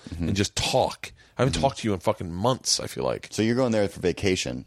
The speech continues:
Speaker 2: I go for Costa Rica. It's a gig,
Speaker 1: Mm-hmm.
Speaker 2: uh, but they're, yeah, it's a gig.
Speaker 1: Mm-hmm.
Speaker 2: I have to do one day of work, but I just have to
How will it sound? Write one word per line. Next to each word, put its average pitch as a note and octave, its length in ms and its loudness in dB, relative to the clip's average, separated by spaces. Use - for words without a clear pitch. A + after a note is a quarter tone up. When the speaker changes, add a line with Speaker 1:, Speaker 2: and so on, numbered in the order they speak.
Speaker 2:
I A#2+ 80 4
go A#2 140 2
for G#2+ 180 -4
Costa B2+ 360 -2
Rica. G#2+ 360 2
It's B2 140 2
a B2 60 2
gig, G#2 400 0
Speaker 1:
Mm-hmm. F2+ 60 0
Speaker 2:
uh, F#2+ 240 4
but G#2 320 -2
they're, A2 160 0
yeah, F#2+ 220 2
it's - 180 -4
a A#2+ 40 2
gig. G#2+ 440 0
Speaker 1:
Mm-hmm. F2 280 2
Speaker 2:
I A2 40 0
have A2 140 0
to A2 80 -4
do A#2+ 100 4
one A#2 200 2
day G#2+ 120 4
of F2+ 160 0
work, F2 300 2
but G#2+ 80 2
I G2 60 4
just G2+ 140 -6
have A2 140 2
to F2 180 2